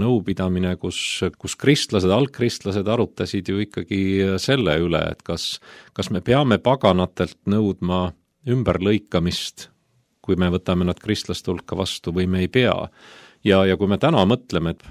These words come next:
noh, näiteks mida tähendas ümberlõikamine juutide jaoks ja et kristlased sellest loobusid, siis see tõenäoliselt algkristlaste jaoks, kelle hulgas oli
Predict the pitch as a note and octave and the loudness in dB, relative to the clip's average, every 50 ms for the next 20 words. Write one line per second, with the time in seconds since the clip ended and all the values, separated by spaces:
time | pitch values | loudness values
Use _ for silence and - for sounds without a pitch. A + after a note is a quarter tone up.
0 | - - F#2+ E2 F2 G#2 A2+ A2 - - - - - - - G#2 A2 A2 - - | -14 -12 -10 -8 -6 -4 -4 -4 -6 -8 -14 -12 -10 -8 -6 -4 -4 -2 0 0
1 | C3 A#2+ A2+ E2+ E2+ E2+ D#2+ F2 G#2+ A#2+ G#2+ E2+ F2 F2 F2 F2+ G#2+ A2+ G#2+ - | 0 0 0 0 -2 -2 -2 -2 -2 -2 0 0 0 0 0 0 0 0 -2 -4
2 | _ - E2 E2+ E2+ D#2+ D#2+ D#2+ D#2+ E2 F2 G#2+ D3 C#3 - - - - - - | _ -6 -4 -4 -4 -4 -4 -4 -4 -2 -2 0 0 0 -2 -4 -8 -12 -10 -8
3 | - - - - - - _ - - - - - - - _ _ _ _ _ _ | -10 -8 -8 -10 -10 -10 _ -10 -8 -8 -8 -8 -10 -16 _ _ _ _ _ _
4 | _ _ _ _ _ _ _ - - F#2+ F2+ F2 F2 E2 - - - - C3+ C3+ | _ _ _ _ _ _ _ -4 -2 0 0 0 0 -2 -4 -4 -4 -4 -2 -2
5 | - - - E2 D#2+ F2 E2 D#2+ - - F2+ E2+ E2+ E2 - - - - - _ | -4 -4 -2 -2 -2 -2 -4 -4 -4 -6 -4 -2 -2 -4 -4 -6 -10 -12 -16 _
6 | - - - - _ _ _ _ _ - F#2 G2+ B2+ C3+ G2+ D#2 D2+ - E2+ - | -20 -20 -20 -20 _ _ _ _ _ -2 2 6 8 8 6 6 4 -2 -8 -8
7 | - - - - - - - - _ _ - - _ - - - G#2 F#2 - - | -8 -8 -10 -12 -14 -18 -20 -20 _ _ -20 -20 _ -14 -8 -4 -2 -2 0 0
8 | - G2 E2 - C#3 D3 D#3 A#2 F#2+ G#2 B2 B2 G2+ E2+ D#2+ D2+ - E2 D#2+ - | 0 -2 0 2 4 6 6 6 6 4 4 2 2 2 0 0 -2 -6 -8 -8
9 | _ - G#2 A2+ C3+ B2 A#2 - A2 A#2 A2+ - - - F#2 F2+ - - - F#2+ | _ -2 2 2 2 2 0 -2 0 0 0 0 -2 -4 -6 -6 -6 -6 -4 -4
10 | F2 E2+ - - - - F2 F2 F2 F2+ A2 A2+ G2+ F2 F2 D#2 F#2 E2+ E2+ E2+ | -4 -4 -4 -6 -6 -4 -4 -2 0 0 0 0 0 0 -2 -2 -2 -2 0 0
11 | F2 | -2